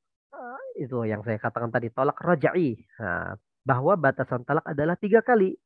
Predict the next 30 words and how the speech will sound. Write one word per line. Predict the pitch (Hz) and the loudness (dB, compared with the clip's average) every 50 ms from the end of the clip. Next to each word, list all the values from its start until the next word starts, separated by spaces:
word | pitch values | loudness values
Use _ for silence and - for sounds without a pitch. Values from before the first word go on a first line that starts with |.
| _ - 143 | _ -8 -8
Jika | 143 - 156 - | -2 0 0 0
seorang | - - - 143 147 143 - | 0 -2 -2 0 -2 0 0
telah | 135 131 131 | 2 2 2
mentalak | 131 123 - 135 131 - | 2 0 0 0 0 0
istri | - 156 123 - - 143 143 147 170 180 - 113 | 0 -2 -2 -2 0 2 4 4 4 2 0 0
sekali, | - 165 160 175 190 214 - 131 | 2 2 4 4 4 2 2 0
maka | 127 - - 127 | -4 -4 -4 -4
masih | 123 117 - - 127 127 117 | -4 -4 -2 -2 -4 -4 -6
bis-, | - | -2
tersisa | - 151 135 - 185 190 160 - 180 160 | -2 -2 0 2 2 2 4 6 4 4
kesempatan | - - 139 151 131 131 139 - - 135 123 113 113 | 4 0 -2 -2 0 0 -2 0 0 -4 -4 -2 0
dua | 127 151 196 196 - | 2 2 2 2 2
kali | 170 156 135 | 2 2 2
talak. | - 123 104 107 - _ _ _ _ _ _ _ _ _ _ - | 0 -2 -4 -4 -6 _ _ _ _ _ _ _ _ _ _ -14
Jika | 143 - 143 | -2 0 0
suami | 131 - 147 147 156 175 196 214 226 214 202 | 0 0 0 0 2 2 2 2 0 0 -2
rujuk, | 185 180 185 165 151 160 170 170 151 - - _ _ _ _ _ _ _ _ _ 117 | -2 -4 -4 -6 -4 -6 -6 -4 -6 -8 -12 _ _ _ _ _ _ _ _ _ -12
nah, | 107 92 90 104 _ | -10 -10 -10 -12 _
maka | - 143 - - 214 214 - - _ _ 156 - _ _ _ - | -2 0 2 2 0 0 -2 -8 _ _ -20 -20 _ _ _ -4
tidak | 175 147 165 160 156 | 2 4 4 4 4
menghapus | 151 139 143 147 - - - _ | 0 -2 -4 -4 -4 -8 -8 _
talak | 156 139 127 - | -2 -2 -2 -2
yang | 135 127 127 - | -4 -6 -6 -6
terdahulu. | - 123 120 120 107 117 120 110 107 101 - _ _ _ _ _ _ _ _ _ _ _ _ _ _ _ | -8 -2 0 0 0 0 -4 -6 -6 -8 -12 _ _ _ _ _ _ _ _ _ _ _ _ _ _ _
Talak | 107 107 110 - - 135 | -4 -2 -2 -4 -6 -10
itu | - 180 143 | -12 -8 -6
dapat | 131 127 - 123 113 _ - | -6 -6 -6 -8 -10 _ -8
dirujuk | 127 147 170 165 - 381 - _ | -4 -2 -2 -2 -4 -10 -12 _
dua | 143 131 - | -8 -8 -6
kali. | - 123 110 110 | -4 -4 -4 -4